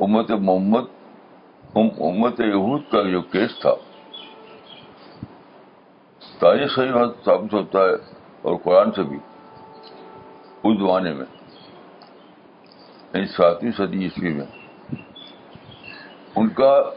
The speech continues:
کیس یہ بن گیا تھا کہ وہ اسپرٹ سے تو خالی ہو گئے، ہو گئے تھے، دین خداوندی کی اسپرٹ ان میں باقی نہیں رہی تھی، لیکن،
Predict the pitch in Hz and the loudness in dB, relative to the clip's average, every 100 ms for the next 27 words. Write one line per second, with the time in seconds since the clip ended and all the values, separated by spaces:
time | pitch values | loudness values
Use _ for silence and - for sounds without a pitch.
0 | - - - - - 123 127 95 127 107 | -16 -20 -20 -20 -4 -4 -2 0 2 2
1 | 98 95 104 104 71 71 - - - - | 0 4 2 2 0 0 -4 -20 -20 -20
2 | - - - - - - - - - - | -20 -20 -20 -20 -20 -20 -20 -20 -20 -20
3 | - - - 113 117 131 131 - - - | -20 -20 -2 0 2 0 -4 -8 -16 -16
4 | - - 226 - - 160 - 147 139 123 | -8 -2 -2 -2 -4 -2 0 -2 -2 2
5 | 98 110 123 127 - 101 107 107 101 92 | 2 2 0 -2 0 0 2 0 0 -8
6 | - - - - - - - - - - | -8 -20 -20 -20 -20 -20 -20 -20 -20 -20
7 | - - - - 85 107 123 113 98 92 | -20 -20 -20 -20 -4 -2 0 0 0 2
8 | 95 95 101 123 107 92 - - 113 104 | 2 0 -4 -4 -2 -4 -4 -6 -4 -2
9 | 104 92 87 98 104 104 90 - 87 - | -2 2 0 0 0 0 -2 -6 -12 -12
10 | - - - - - - - - - - | -20 -20 -20 -20 -20 -20 -20 -20 -20 -20
11 | - - - - 92 117 117 165 165 | -20 -20 -20 -8 -2 -2 0 -2 -4